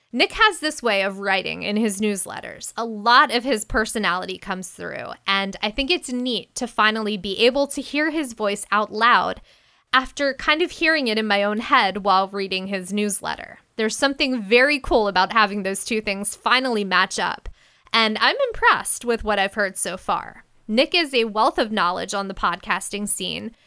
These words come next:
and he has been covering it so long, he has a lot of unique insight to offer. From the looks of the first two episodes he's dropped, he'll be interviewing podcast hosts and reporting on the industry like he does in his newsletter,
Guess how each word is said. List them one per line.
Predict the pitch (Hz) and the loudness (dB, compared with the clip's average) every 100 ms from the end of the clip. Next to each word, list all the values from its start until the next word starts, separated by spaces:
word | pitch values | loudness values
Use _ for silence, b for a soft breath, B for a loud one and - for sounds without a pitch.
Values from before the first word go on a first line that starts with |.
| b b b | b b b
and | 247 254 | 2 2
he | 247 302 381 | 0 -2 -2
has | 403 370 | -2 -2
been | 285 254 | -2 -2
covering | - 277 262 226 190 | 4 4 4 -2 -4
it | - - | -6 -4
so | - - 302 | 0 4 4
long, | 302 180 - - | 4 0 -2 -6
he | 196 233 | -4 -2
has | 220 226 220 | 2 0 0
a | 226 220 | -2 -2
lot | 226 214 247 330 | 0 2 2 2
of | 311 226 | -2 -2
unique | 220 220 202 208 - | -2 -2 -2 -6 -6
insight | 202 196 - 175 - | -4 -2 -4 -4 -6
to | - | -6
offer. | 190 180 - - - - _ b b b b | -2 -2 -6 -14 -14 -20 _ b b b b
From | - 262 | -2 2
the | 247 | 2
looks | 233 403 - | 2 0 0
of | 285 240 | 0 0
the | 240 | 0
first | 247 - 415 - | -2 0 0 0
two | - 220 | -2 -2
episodes | 175 196 196 185 - - | -2 -4 -6 -6 -6 -6
he's | 202 190 | -6 -6
dropped, | - 175 185 - | -4 -2 -2 -4
he'll | - 226 | -4 -2
be | 214 214 196 | -2 -6 -6
interviewing | 226 247 226 202 196 | -4 -4 -4 -6 -8
podcast | - 247 262 262 247 - | -2 -2 0 -2 -2 -2
hosts | 226 208 339 - - | -4 -2 -4 -8 -2
and | 220 240 | 0 0
reporting | 277 294 - 302 311 | 0 0 2 2 2
on | 254 240 | 0 0
the | 240 214 | 0 0
industry | 247 233 - 185 185 349 | 0 0 -2 -6 -6 -6
like | 214 202 | -6 -4
he | - 302 | -4 -2
does | 220 170 175 | 0 -2 -4
in | - 202 | -6 -6
his | 208 196 | -6 -4
newsletter, | 233 359 349 190 - 196 202 | -4 -2 -4 -4 -6 -4 -6